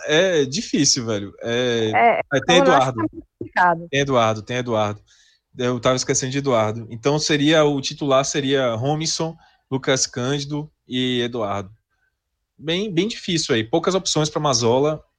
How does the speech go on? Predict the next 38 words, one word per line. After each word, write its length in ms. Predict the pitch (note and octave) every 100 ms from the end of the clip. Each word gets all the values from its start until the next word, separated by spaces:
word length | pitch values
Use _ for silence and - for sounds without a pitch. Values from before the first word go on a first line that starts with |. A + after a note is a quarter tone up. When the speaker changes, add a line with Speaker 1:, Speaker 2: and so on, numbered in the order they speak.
| _ _
Speaker 1:
Mais 320 | B2 C#3+ E3+
um 100 | F3
jogo 320 | C3 C3+ C#3+
de 100 | C3+
muitos 240 | C#3 C#3 -
desfalques, 520 | C#3+ - A#2+ C#3+ -
se 240 | - F3+
a 40 | F3+
galera 280 | F3+ C#3+ D3+
não 100 | D#3
se 140 | D#3
recuperar, 520 | D#3 - F#3+ D#3 G#2
né? 160 | G2+ C#3 _ - _ _
Se 440 | - - A#2 A2+
Guilherme 400 | G#2+ A2+ A#2 B2
Rende 280 | A2 A#2+ A#2+
não 120 | A#2
se 100 | A2+
recuperar, 720 | A2 - B2+ B2 C3+ C3 A#2+ A2
se, 440 | - A#2 A2 G2 _ _ - _ _
é, 140 | - G#2+
Léo 160 | A#2
Ceará 260 | A2 A#2 A2
não 100 | A2+
se 140 | -
recuperar, 800 | A2 A2 - - A2+ C3+ B2+ A#2
se 140 | A2+ B2
Fernando 480 | - A#2+ A#2+ B2 A#2+
Neto 260 | A#2 B2
não 80 | A2+
se 100 | A2
recuperar, 480 | G#2+ - C#3+ B2+ B2+
Maurício 420 | A#2+ A2+ A#2+ - C3+
Ramos 420 | A#2 B2+ A#2+ A#2
e 60 |
por 160 | A2+ A#2+
aí 100 | A#2
vai. 160 | F#2